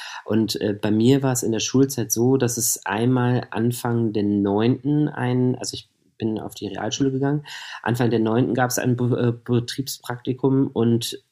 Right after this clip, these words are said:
ich glaub so Mitte, Ende, ne, nicht Ende, aber so Mitte der zehnten.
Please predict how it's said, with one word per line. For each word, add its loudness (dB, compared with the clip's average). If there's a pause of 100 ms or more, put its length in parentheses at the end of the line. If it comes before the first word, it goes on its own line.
ich -12
glaub -6
so -6
Mitte, 0
Ende, 2 (180)
ne, -2
nicht -4
Ende, -2
aber -4
so 2
Mitte 2
der -2
zehnten. -4